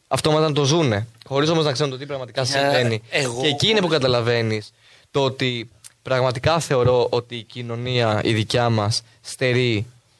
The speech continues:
Speaker 1: όνειρα και δικαιώματα στα παιδιά.
Speaker 2: Ξέρεις τι,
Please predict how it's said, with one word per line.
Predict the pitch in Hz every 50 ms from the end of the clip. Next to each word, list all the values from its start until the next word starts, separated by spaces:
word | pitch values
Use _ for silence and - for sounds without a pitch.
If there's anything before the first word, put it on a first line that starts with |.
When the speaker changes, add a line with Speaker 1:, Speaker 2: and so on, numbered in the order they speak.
| _ _ _ _
Speaker 1:
όνειρα | - 123 131 131 131 127 120 113 107 107 104 107
και | - - 127
δικαιώματα | 113 107 - 127 120 117 113 110 104 - 101 101 110 -
στα | - - - 107
παιδιά. | 101 107 107 104 107 101 98 107 - - - - - - - - _ _ _ _ _ _ _ - - - - _ _ _ _
Speaker 2:
Ξέρεις | - - 147 135 123 107
τι, | 113 123 110